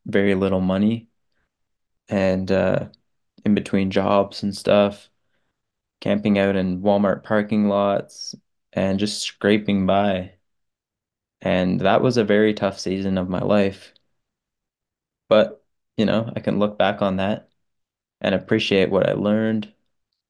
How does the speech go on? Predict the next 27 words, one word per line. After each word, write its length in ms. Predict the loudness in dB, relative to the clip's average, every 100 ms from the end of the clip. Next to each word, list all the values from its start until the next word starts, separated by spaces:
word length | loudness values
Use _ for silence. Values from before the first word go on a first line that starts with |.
| _ _ -14
appreciate 460 | -4 -2 0 -2
the 60 | -2
people 320 | -4 0 2
I 80 | 2
met 360 | 2 0 0 -2
at 100 | -2
that 180 | -2 -2
time, 500 | -2 -2 -2 -4 -8 _ _ _ _ _ _ _ _ -16
uh, 220 | -8 -4
the 80 | -4
people 320 | -4 -4 -4
who 100 | -4
helped 280 | -2 -2 -2
me 140 | 0 4
out 200 | 4 4
and 120 | 0
stuff. 520 | 2 2 2 -2 -14 _ _ _ _ _ _ _ _ _ _ _ _ _ _ _ _ _ _ _ -8
Um, 560 | -6 -4 -4 -6 -8 _ _ _ _ _ 0
great, 460 | 6 6 6 0 _ _ _ -2
great 300 | 2 4 4
memories, 720 | 4 2 2 0 -6 -12 -14 -2
great 260 | 0 2
things 240 | 2 0 0
to 80 | 0
look 220 | -2 -2
back 280 | -4 -4 -6
on. 340 | -6 -8 -12